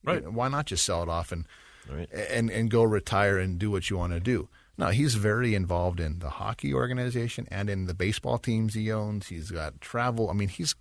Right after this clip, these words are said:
Speaker 2: he's a bit, he owns a lot of business. He's doing a lot of things.
Speaker 1: Yeah.
Speaker 2: He does care about hockey in Utah.
Speaker 1: Yeah, he's,
Speaker 2: You know?
Speaker 1: he's a busy guy.
Speaker 2: Right.
Speaker 1: I'm sure he, like,
Speaker 2: Oh, yeah.
Speaker 3: Why he's still
Speaker 1: guys
Speaker 3: here.
Speaker 1: like, guys like that just need to keep ticking, and they love all the things they're involved
Speaker 2: Right.
Speaker 1: in. I get that.
Speaker 2: Right.
Speaker 1: All right, so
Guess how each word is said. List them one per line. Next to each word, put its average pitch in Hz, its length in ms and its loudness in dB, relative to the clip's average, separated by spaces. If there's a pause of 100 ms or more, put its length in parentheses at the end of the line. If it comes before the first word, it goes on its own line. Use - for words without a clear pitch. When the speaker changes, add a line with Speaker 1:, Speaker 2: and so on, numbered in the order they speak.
Speaker 2:
he's 107 260 0
a 101 60 2
bit, 107 200 0
he 117 220 2
owns 135 220 2
a 113 60 0
lot 107 220 -2
of 98 80 -4
business. 127 300 -2
He's 98 140 -6
doing 113 280 2
a 101 60 0
lot 107 160 -2
of 101 80 -8
things. - 380 -6 (160)
Speaker 1:
Yeah. 87 180 0 (840)
Speaker 2:
He 113 120 4
does 120 260 4
care 76 220 0
about 67 300 -4
hockey 69 420 -6
in 69 80 -8
Utah. 69 400 -6 (200)
Speaker 1:
Yeah, 135 280 -2
he's, 131 200 2
Speaker 2:
You 110 60 6
know? 92 140 4
Speaker 1:
he's 196 140 6
a 208 60 4
busy 214 280 4
guy. 175 200 8
Speaker 2:
Right. - 40 4
Speaker 1:
I'm 110 100 2
sure 147 200 2 (100)
he, 156 180 0
like, 147 220 2
Speaker 2:
Oh, 180 100 4
yeah. 76 160 0
Speaker 3:
Why 76 160 0
he's 73 100 -2
still 87 180 0
Speaker 1:
guys 165 180 8
Speaker 3:
here. 220 80 10
Speaker 1:
like, 190 160 2
guys 185 240 6
like 202 160 4
that 196 220 6
just 143 180 2
need 160 160 2
to 160 60 2
keep - 220 -4
ticking, 170 300 4
and 107 80 4
they 110 80 6
love 135 220 6
all 156 140 8
the 147 80 2
things 160 220 0
they're 156 120 2
involved 143 320 4
Speaker 2:
Right. 185 60 2
Speaker 1:
in. 190 60 0
I 175 60 2
get 185 200 -2
that. 71 180 -6 (160)
Speaker 2:
Right. 76 160 -6 (360)
Speaker 1:
All 151 100 10
right, 127 180 10
so 165 380 6